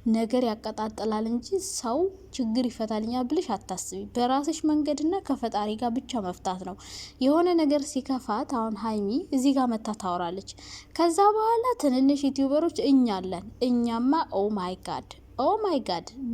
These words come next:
ነገር ስናቀጣጥል አይጣልባችሁ። ያልተፈጠረ ተፈጠረ፣ ያልሆነ ሆነ እያለን እኔን ጨምሮ ሌሎችም ትንሽ ዩቲዩበሮች በጣም ብዙ አለን።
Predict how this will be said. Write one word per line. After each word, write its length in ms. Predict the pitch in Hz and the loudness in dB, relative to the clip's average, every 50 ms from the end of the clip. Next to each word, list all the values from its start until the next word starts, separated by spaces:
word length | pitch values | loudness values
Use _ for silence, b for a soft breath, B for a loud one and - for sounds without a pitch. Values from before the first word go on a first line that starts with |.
| 240 | 0
ነገር 380 | 240 240 247 247 240 294 330 339 320 | 0 0 0 0 2 2 2 2 0
ስናቀጣጥል 1000 | - - 233 220 214 214 214 214 - - - 214 - 196 196 202 - - 285 | -4 -4 -2 0 0 0 -2 -2 -6 -8 -12 -10 -6 -6 -6 -6 -4 -4 -2
አይጣልባችሁ። 720 | 214 170 - - 160 165 165 - - 175 170 - - - - B B B B B B B B B B B | -2 -2 -4 -6 -8 -8 -8 -12 -12 -14 -14 -14 -18 -20 -20 B B B B B B B B B B B
ያልተፈጠረ 800 | 269 302 320 330 330 320 - 311 302 294 285 285 - - 262 294 302 | 2 4 6 4 4 2 0 -2 -2 -2 -4 -4 -2 -4 -4 -4 -4
ተፈጠረ፣ 560 | 294 269 226 - 208 196 202 - - - 220 247 269 | -4 -6 -6 -4 -6 -6 -6 -8 -8 -6 -4 -2 0
ያልሆነ 560 | 262 233 214 214 220 214 214 - 220 233 262 277 | 0 0 0 0 -2 -2 -2 -2 -2 0 0 0
ሆነ 280 | 269 - - 220 208 208 | -2 0 -2 -2 0 0
እያለን 460 | 202 202 196 208 202 190 233 349 453 466 | -2 -2 -2 -2 -4 0 0 0 2 4
እኔን 220 | 359 320 311 294 269 | 6 6 6 6 4
ጨምሮ 380 | 294 - - 233 226 226 220 269 339 381 | 2 -2 -6 -4 -4 -2 0 0 2 2
ሌሎችም 600 | 311 262 277 285 277 277 269 269 - - - 359 392 | 4 6 6 6 6 6 4 2 0 -4 -2 -2 0
ትንሽ 340 | - 277 254 247 233 233 233 | 2 0 0 0 0 -2 -2
ዩቲዩበሮች 500 | 233 220 220 226 202 202 202 240 370 392 - | -4 -6 -6 -6 -4 -2 0 0 0 0 0
በጣም 680 | 247 220 220 214 214 - - - - 269 294 339 415 415 311 | 0 0 0 0 -2 -6 -10 -4 0 2 4 4 6 6 4
ብዙ 160 | 240 247 226 226 208 | 4 4 2 0 0
አለን። 320 | 185 170 170 170 - - | -2 -2 -6 -8 -8 -10